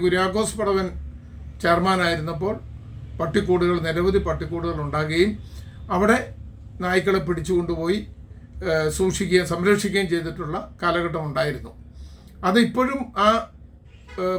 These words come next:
പാർക്ക്, ഏഹ്, ഡോഗ് പാർക്ക് അതുപോലെ കിടപ്പുണ്ട്. കുറേ അറ്റകുറ്റപ്പണികൾ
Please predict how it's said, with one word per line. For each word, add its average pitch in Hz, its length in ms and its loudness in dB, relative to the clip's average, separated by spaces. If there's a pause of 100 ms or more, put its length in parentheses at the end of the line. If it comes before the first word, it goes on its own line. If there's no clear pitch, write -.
(100)
പാർക്ക്, 208 360 4 (220)
ഏഹ്, 180 220 0 (100)
ഡോഗ് 185 280 0
പാർക്ക് 196 340 4 (240)
അതുപോലെ 180 440 0
കിടപ്പുണ്ട്. 160 380 -2 (520)
കുറേ 185 260 4
അറ്റകുറ്റപ്പണികൾ 185 680 0